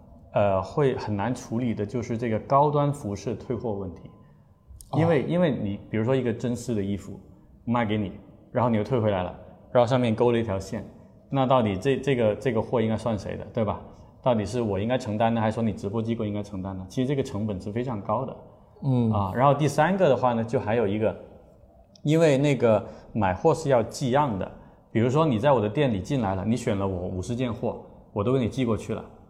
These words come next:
Speaker 1: 然后你都超版了，然后就自己回，
Speaker 2: 啊。
Speaker 1: 回头换个便宜的面料，自己把它给做掉了，那怎么办？因为他们吃的就是高端设计的这碗饭，所以他们就都有这些需要去保护自己。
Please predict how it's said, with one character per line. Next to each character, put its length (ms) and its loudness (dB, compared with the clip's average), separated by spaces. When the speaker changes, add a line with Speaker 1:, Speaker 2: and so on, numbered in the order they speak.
Speaker 1:
然 140 2
后 60 4
你 140 0
都 160 -4
超 200 -2
版 140 -4
了， 100 -14
然 120 4
后 60 4
就 120 2
自 160 -4
己 240 -2
回， 460 -10
Speaker 2:
啊。 80 -8
Speaker 1:
回 200 0
头 120 4
换 180 2
个 60 0
便 180 -2
宜 40 2
的 20 2
面 180 2
料， 120 2
自 100 -8
己 100 -4
把 100 -6
它 100 -6
给 80 -4
做 180 -2
掉 180 -4
了， 120 -10
那 120 -2
怎 100 -6
么 80 -8
办？ 140 -10
因 100 2
为 60 4
他 160 2
们 120 2
吃 240 -2
的 100 4
就 140 -2
是 180 2
高 220 4
端 240 2
设 280 -2
计 320 -4
的 180 -4
这 160 -4
碗 160 -4
饭， 200 -8
所 220 -2
以 40 2
他 140 0
们 140 0
就 200 -4
都 160 2
有 100 0
这 140 -6
些 140 -6
需 160 -6
要 80 0
去 120 -10
保 220 -6
护 200 -10
自 140 -10
己。 140 -18